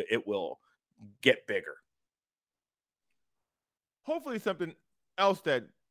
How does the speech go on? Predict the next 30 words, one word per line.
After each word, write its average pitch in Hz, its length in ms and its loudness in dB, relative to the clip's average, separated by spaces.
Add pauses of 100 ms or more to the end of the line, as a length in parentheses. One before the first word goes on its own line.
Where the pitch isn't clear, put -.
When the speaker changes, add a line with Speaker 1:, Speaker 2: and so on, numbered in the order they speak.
(680)
Speaker 2:
finds 190 360 2
its 151 140 -14
way 110 460 0 (540)
to 165 120 -4
the 135 120 0
never 151 420 4
regions 110 560 -4
of - 180 -4
conversation 110 840 0 (760)
is 135 340 2 (340)
what's 185 300 8
going 185 260 4
to 160 100 -2
happen 143 400 6
with 135 120 0
these 127 200 -6
conferences. 113 760 -6 (520)
So 175 140 4
now 220 300 8
it's 208 140 8
clear 135 400 2
that 120 120 0
the 113 60 -8
Pac-twelve 151 760 4
and 127 140 -4
the 107 60 -4
Big 160 300 0
twelve 143 220 2 (100)
aren't 123 240 0
merging. 120 520 0